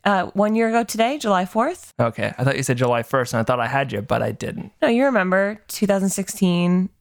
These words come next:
Speaker 1: July fourth, America became a new country. It was all over the news. Where were you?
Speaker 2: I was sleeping.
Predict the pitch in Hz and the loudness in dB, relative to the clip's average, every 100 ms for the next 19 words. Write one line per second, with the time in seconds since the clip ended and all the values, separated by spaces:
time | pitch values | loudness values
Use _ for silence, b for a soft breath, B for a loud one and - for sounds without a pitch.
0 | _ - 190 170 170 170 - - - 175 | _ -4 0 2 0 -4 -14 -20 -2 2
1 | 170 165 165 - - _ 180 175 165 - | 2 0 -4 -16 -20 _ 2 2 2 0
2 | 165 165 - _ _ _ 185 180 170 170 | 0 0 -6 _ _ _ -2 2 2 2
3 | - 170 202 202 - 254 294 262 233 262 | 2 0 2 0 0 0 0 0 0 2
4 | 233 180 202 240 208 151 165 _ _ _ | 2 2 2 2 0 -2 -8 _ _ _
5 | _ _ _ _ _ _ _ _ _ _ | _ _ _ _ _ _ _ _ _ _
6 | _ - 147 - - 131 127 - | _ -2 -2 -2 -2 -2 -2 -4